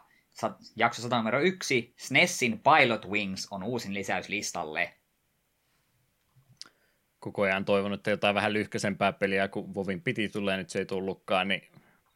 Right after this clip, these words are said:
Speaker 2: <laughs> onko se pienempää peliä siihen asti sitten, en tiedä. No Zelda kakkonen nyt ei välttämättä niin pieni peli ole, mutta olen tyytyväinen tämänhetkiseen valikoimaan.
Speaker 1: Juu, mennään rauhallisesti ja sitten ot-, alkuvuodessa otetaan pelkkiä sadan tunnin epoksia.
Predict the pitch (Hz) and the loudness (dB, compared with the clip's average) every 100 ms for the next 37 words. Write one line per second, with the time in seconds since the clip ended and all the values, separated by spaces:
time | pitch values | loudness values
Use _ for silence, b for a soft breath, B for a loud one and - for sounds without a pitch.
0 | _ - - - 120 104 101 101 107 95 | _ -14 -8 -2 -2 -2 -6 -6 -4 -6
1 | 92 104 98 104 101 95 98 95 104 104 | -2 -2 0 2 2 0 -4 -2 -4 -4
2 | 98 - - - 95 87 101 92 - B | -10 -10 -10 -6 -8 -4 -2 -2 -6 B
3 | B - 98 104 98 107 101 101 95 - | B -10 -2 0 2 0 0 -2 -4 -4
4 | 104 95 90 - 95 90 - 101 104 113 | -4 -4 -8 -10 -10 -10 -10 -6 -2 0
5 | 117 104 101 95 90 90 90 92 92 98 | 0 0 0 0 -4 -4 -4 -4 -4 -6
6 | - 104 - b b b b b b 95 | -10 -12 -12 b b b b b b -4
7 | 101 123 117 107 104 101 98 - 104 101 | -2 2 2 4 2 2 -4 -2 0 2
8 | 95 101 107 104 95 95 90 95 95 101 | 0 -2 0 2 2 0 -2 -4 -4 -6
9 | 104 - _ _ _ _ 113 120 131 113 | -10 -18 _ _ _ _ -4 -2 0 -2
10 | 98 113 120 117 117 113 107 107 - 104 | 0 2 4 6 6 4 0 -4 -4 -4
11 | 101 - 98 87 98 - - 101 113 110 | -4 -10 -12 -8 -10 -10 -12 -6 -4 -2
12 | 110 104 98 110 101 101 101 98 - 104 | -4 -6 -4 -4 -4 -2 -2 -4 -2 -2
13 | 101 104 104 101 95 98 95 92 101 95 | 0 -2 -2 -4 -2 -2 -4 -8 -8 -10